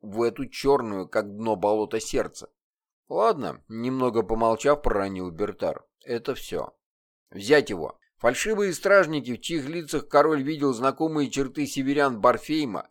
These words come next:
бросились к постели на ходу, обнажая клинки. Георг успел выстрелить два раза, промахнулся и вскинул руку, напрасно пытаясь прикрыть голову от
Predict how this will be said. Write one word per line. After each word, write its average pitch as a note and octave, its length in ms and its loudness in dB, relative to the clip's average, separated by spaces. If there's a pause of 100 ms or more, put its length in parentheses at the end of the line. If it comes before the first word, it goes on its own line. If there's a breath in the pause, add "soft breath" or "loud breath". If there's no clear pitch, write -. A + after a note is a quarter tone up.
(120)
бросились F3+ 520 0
к - 60 -18
постели F3 520 2
на B2+ 140 0
ходу, A#2 480 2
обнажая G#2+ 680 2 (260)
клинки. C3 580 -6 (300)
Георг G3+ 580 4
успел F3+ 400 4
выстрелить E3 640 -2
два C#3 240 8
раза, C#3 360 8
промахнулся D3 720 0
и C#3 60 2
вскинул E3 420 -2
руку, E3 240 -2
напрасно B2+ 500 4
пытаясь A#2 500 2
прикрыть A2+ 520 -8
голову B2 380 2
от G#2 200 4